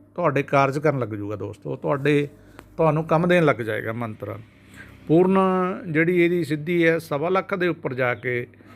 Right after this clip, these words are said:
ਇਹਦੀ ਪੂਰਨ ਸਿੱਧੀ ਮਿਲ ਜਾਂਦੀ ਹੈ। ਦੋਸਤੋ, ਫਿਰ ਤੁਸੀਂ ਇਸ ਨੂੰ ਕਿਤੇ ਵੀ ਵਰਤ ਸਕਦੇ ਹੋ। ਕੋਈ ਸ਼ਮਸ਼ਾਨ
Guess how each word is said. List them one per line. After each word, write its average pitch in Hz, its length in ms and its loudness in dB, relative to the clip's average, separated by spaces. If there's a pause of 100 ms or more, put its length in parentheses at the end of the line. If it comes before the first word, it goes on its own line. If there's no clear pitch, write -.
(460)
ਇਹਦੀ 156 360 4
ਪੂਰਨ 185 360 -2
ਸਿੱਧੀ 139 240 -6
ਮਿਲ 120 180 -6
ਜਾਂਦੀ 110 260 -10
ਹੈ। 113 40 -8
ਦੋਸਤੋ, 120 500 -8
ਫਿਰ 165 120 4
ਤੁਸੀਂ 175 420 -2 (400)
ਇਸ 170 200 -2
ਨੂੰ 180 340 0 (160)
ਕਿਤੇ 226 220 6
ਵੀ 240 120 2
ਵਰਤ 175 240 2
ਸਕਦੇ 131 380 -8
ਹੋ। 123 160 -10 (120)
ਕੋਈ 147 160 -10
ਸ਼ਮਸ਼ਾਨ 135 460 -4